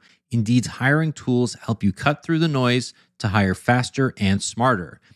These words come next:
In fact, Indeed Instant Match provides a list of quality candidates whose resumes are on Indeed the moment you post a sponsored job.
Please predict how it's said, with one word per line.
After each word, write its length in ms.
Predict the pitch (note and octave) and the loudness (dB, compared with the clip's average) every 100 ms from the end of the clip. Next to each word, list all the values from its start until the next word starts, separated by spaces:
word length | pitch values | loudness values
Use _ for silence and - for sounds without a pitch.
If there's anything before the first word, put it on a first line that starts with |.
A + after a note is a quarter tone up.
| _ - | _ -6
In 80 | A2+ | 0
fact, 260 | B2 A#2+ | 2 2
Indeed 380 | A#2+ A#2+ D3 F3+ | -2 -2 0 -2
Instant 340 | C#3 D3 - A2+ | -2 -4 -2 0
Match 320 | A2 G#2+ - | 2 0 -2
provides 440 | A2+ F#2+ G#2+ G2+ - | -4 0 0 0 -4
a 120 | G#2+ | -2
list 340 | G#2+ E3+ - | 2 2 2
of 120 | B2+ - | -4 -4
quality 380 | - B2+ C3 | 0 2 2
candidates 680 | C3 A#2 G#2 G2+ G2+ - - - - _ _ | -2 0 0 2 0 -2 -12 -18 -20 _ _
whose 180 | A#2 G#2 | -4 2
resumes 580 | D#3 E3 F3 F3 E3 - _ _ | 0 2 0 0 -2 -6 _ _
are 160 | G#2+ - | -4 -2
on 300 | B2+ C3 C#3 | -2 0 0
Indeed 480 | C#3 B2 G#2+ A2 G#2+ | 0 -2 0 0 -2
the 240 | - G2+ C3 | -4 -4 -2
moment 560 | B2 B2 B2+ A#2+ B2+ - | 0 0 2 0 -2 -8
you 160 | A#2 A#2 | -2 -2
post 360 | G2 G#2+ - | 2 0 0
a 60 | G#2+ | -6
sponsored 560 | - G2+ F#2+ - F#2+ | -2 0 0 0 -4
job. 460 | - B2 B2 F2+ D#2+ | 0 0 2 0 -6